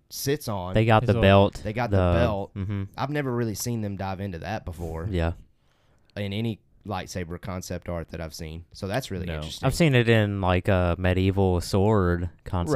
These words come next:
Speaker 1: Right.
Speaker 2: art and
Speaker 1: Yeah, yeah,
Speaker 2: stuff,
Speaker 1: yeah, yeah.
Speaker 2: which is what this is calling back to, I think, because,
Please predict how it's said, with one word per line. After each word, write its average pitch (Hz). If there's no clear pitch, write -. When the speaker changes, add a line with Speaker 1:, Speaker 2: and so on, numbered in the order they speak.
Speaker 1:
Right. 95
Speaker 2:
art 82
and -
Speaker 1:
Yeah, 127
yeah, 107
Speaker 2:
stuff, 87
Speaker 1:
yeah, 107
yeah. 98
Speaker 2:
which 120
is 117
what 113
this 113
is 107
calling 110
back 98
to, 85
I 80
think, 85
because, 98